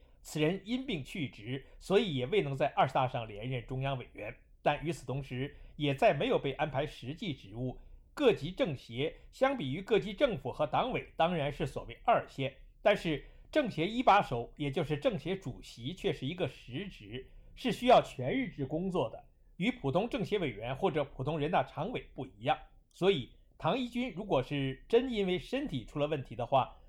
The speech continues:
那么只会被安排一届全国人大或者全国政协的常委，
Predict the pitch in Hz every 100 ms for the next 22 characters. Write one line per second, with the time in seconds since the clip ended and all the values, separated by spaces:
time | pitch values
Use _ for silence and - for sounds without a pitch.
0 | - 214 202 - 135 123 233 226 170 -
1 | 180 160 147 160 160 135 170 190 143 190
2 | 175 - - - 208 131 110 147 190 196
3 | 247 151 - 143 147 - 107 139 131 151